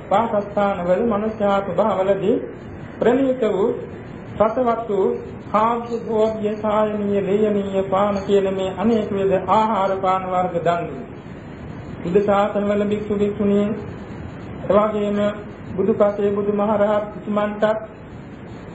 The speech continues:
දුගී මගේ යාචකාදීන්ටත් අනේක විද සත්වයන්ටත් මේ ප්‍රණීත දන් පින්කම් උන්වහන්සේ පැවැත්වුවා.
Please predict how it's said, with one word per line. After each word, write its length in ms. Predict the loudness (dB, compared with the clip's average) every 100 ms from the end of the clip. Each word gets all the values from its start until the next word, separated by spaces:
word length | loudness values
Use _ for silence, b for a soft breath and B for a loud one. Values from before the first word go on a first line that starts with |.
| -14 -14 -12 -12 -12 -12 -12 -12 -12 -12 -12 -12 -12 -10 -10 -2
දුගී 320 | 2 4 4
මගේ 280 | 2 2 2
යාචකාදීන්ටත් 920 | 2 0 -2 0 0 0 -2 -2 0 0 -2 -10
අනේක 340 | -2 0 0
විද 200 | 2 2 2
සත්වයන්ටත් 600 | 2 2 2 0 2 2 2 0
මේ 180 | -2 -2
ප්‍රණීත 460 | 0 2 2 2 0
දන් 280 | 0 2 0
පින්කම් 420 | -2 0 0 0
උන්වහන්සේ 580 | -2 0 2 2 0 0
පැවැත්වුවා. 540 | 2 4 4 0 -10